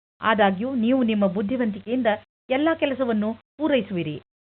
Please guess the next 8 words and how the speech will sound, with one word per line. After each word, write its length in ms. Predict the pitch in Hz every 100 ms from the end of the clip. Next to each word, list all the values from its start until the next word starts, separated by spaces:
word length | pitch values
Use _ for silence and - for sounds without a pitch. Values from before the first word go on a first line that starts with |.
| _ -
ನಿಮಗೆ 300 | 294 349 339
ಕಷ್ಟವಾಗುವ 640 | 269 262 330 285 247 226
ಬದಲು 380 | 190 196 240 190
ಕೆಲಸದ 640 | - _ - 269 320 320 311
ಆರಂಭಿಕ 460 | - 262 302 277 269
ಹಂತದ 340 | 220 214 226 208
ಪಟ್ಟಿಯನ್ನು 460 | 202 202 208 202
ಮಾಡಿ, 380 | 240 202 156